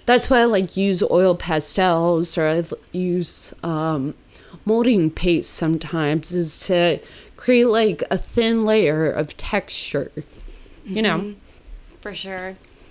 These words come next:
Speaker 2: Okay, so we've, um, we've talked a lot about, um, your kind of, like, investigation of the female form
Speaker 1: Mm-hmm.
Speaker 2: and that kind of being, like, a journey, um, for you and kind of this period of growth, um, and kind of, like,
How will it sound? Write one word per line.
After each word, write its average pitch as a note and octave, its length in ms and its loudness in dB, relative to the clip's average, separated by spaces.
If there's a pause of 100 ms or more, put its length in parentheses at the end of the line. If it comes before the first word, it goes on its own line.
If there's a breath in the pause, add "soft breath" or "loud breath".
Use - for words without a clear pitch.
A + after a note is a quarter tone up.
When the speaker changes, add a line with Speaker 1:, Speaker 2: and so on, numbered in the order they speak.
(140)
Speaker 2:
Okay, G#3 220 2
so A3 260 2
we've, B3+ 300 0
um, A3 440 2
we've A#3 140 -4
talked B3+ 280 0
a C#4 80 2
lot G3+ 320 4
about, F#3 580 -2
um, F#3+ 540 -10
your G#3 100 0
kind G3+ 180 -2
of, G3 80 -2
like, G3 160 -4
investigation F3+ 920 -4
of F3+ 160 -8
the F#3 100 -4
female F3+ 360 -6
form F#3 540 -2
Speaker 1:
Mm-hmm. F3+ 320 0
Speaker 2:
and G3+ 120 2
that F#3+ 120 0
kind G#3 160 0
of G3+ 140 -2
being, G3 240 0
like, F#3 180 -6
a - 60 -6
journey, F3+ 760 -6 (340 soft breath)
um, G3+ 480 -6 (300)
for A3 200 -2
you G3 600 0
and G3 240 -2
kind F#3 180 -6
of F3+ 300 -8 (100)
this G3 300 -4
period F#3 360 -6
of F3 140 -10
growth, F3+ 520 -4 (340 loud breath)
um, F#3+ 300 -2
and G3+ 140 -4
kind F#3+ 140 -8
of, F3+ 100 -10
like, F#3 280 -8